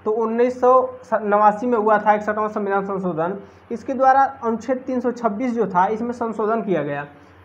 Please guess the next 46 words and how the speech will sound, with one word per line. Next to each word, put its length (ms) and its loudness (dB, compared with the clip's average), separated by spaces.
अनुच्छेद, 380 0
अनुच्छेद 440 -2
तीन 200 -4
सौ 120 -6
छब्बीस 340 -4
में 100 -2
संशोधन 500 -4
किया 220 -2
गया। 340 0
और 200 4
इसके 260 0
द्वारा 260 6
क्या 200 2
किया 180 2
गया 180 4
कि 120 -2
मत 320 0
देने 280 2
की 140 -4
जो 220 2
आयु 360 2
थी, 140 -4
इक्कीस 480 -2
वर्ष 200 0
पहले 320 0
थी, 440 -2
उसको 280 -2
घटाकर 400 2
क्या 180 -2
किया 180 0
गया, 160 0
अठारह 400 0
वर्ष 240 0
कर 120 0
दिया 200 2
गया। 240 0
कि 160 -4
जो 240 2
भी 200 -2
व्यक्ति 380 0
अठारह 340 2
वर्ष 260 -2
का 100 0
होगा, 300 4
जो 200 0
भी, 300 0